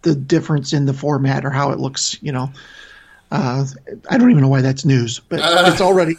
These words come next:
Speaker 1: it's already a thing. They just changed how it looks.
Speaker 2: Okay, good on LinkedIn. Keep it up.
Speaker 1: <laughs> All right, new to our, to the Did You Know, uh, podcast is TikTok news.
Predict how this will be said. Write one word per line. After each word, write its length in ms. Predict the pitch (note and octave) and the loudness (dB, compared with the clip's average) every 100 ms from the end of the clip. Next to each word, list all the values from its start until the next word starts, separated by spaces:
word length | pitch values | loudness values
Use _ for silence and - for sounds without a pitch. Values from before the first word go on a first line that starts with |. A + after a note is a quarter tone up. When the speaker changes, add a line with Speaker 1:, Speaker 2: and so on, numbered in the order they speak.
| - | -6
Speaker 1:
it's 280 | D#3 - A3+ | -6 -2 0
already 320 | G#3+ G#3+ G3 | 2 2 0
a 60 | E3+ | -2
thing. 440 | G#3 F#3 D3+ D#3+ F#3 | -4 -6 -6 -12 -12
They 100 | E3+ | -10
just 200 | D#3+ C3+ | -12 -16
changed 360 | E3 C#3+ C3+ | -16 -16 -18
how 180 | D3 D3 | -18 -18
it 80 | C3+ | -16
looks. 360 | C#3+ - _ - | -16 -18 _ -14
Speaker 2:
Okay, 880 | F#2 G2 F#2+ - C3+ C3 B2 B2 A2 | -12 -12 -14 -12 -6 -6 -6 -10 -12
good 100 | A#2 | -12
on 220 | A#2 G#2+ G2 | -10 -10 -12
LinkedIn. 540 | G2 G2+ G2+ G#2+ G#2 | -14 -12 -12 -14 -18
Keep 160 | A2+ A2 | -16 -10
it 80 | A2 | -8
up. 200 | G2+ - - G3+ - - | -10 -12 -18 -20 -20 -20
Speaker 1:
<laughs> 140 | - _ C4+ _ - - _ - - - - | -20 _ -20 _ -20 -20 _ -20 -20 -20 -8
All 60 | G#3+ | -4
right, 240 | G#3+ - _ | -4 -8 _
new 520 | F3+ F#3 C4+ B3 G#3+ G#3+ | 0 2 4 4 2 0
to 320 | - G3 F#3+ | -2 2 2
our, 420 | D#3+ F3 E3+ D#3+ | 2 0 0 -2
to 200 | - F3 | -4 -4
the 100 | D3 | -4
Did 280 | C3 F#3+ F#3 | 0 0 0
You 100 | F3 | -2
Know, 420 | D3+ D3 F3+ G#3+ _ _ _ _ - | 0 0 -2 -4 _ _ _ _ -12
uh, 380 | E3 D#3 D3 C#3+ - _ _ _ _ - | -6 -6 -6 -8 -12 _ _ _ _ -6
podcast 680 | F#3+ B3 - D#3+ F#3+ - | -4 -4 -4 -4 -4 -4
is 340 | G3 F3 D#3+ - | 2 2 2 -2
TikTok 580 | - E4+ - E4 - F3 | -6 -6 -2 -6 -4 -6
news. 520 | D3+ - C3 - | -6 -8 -10 -12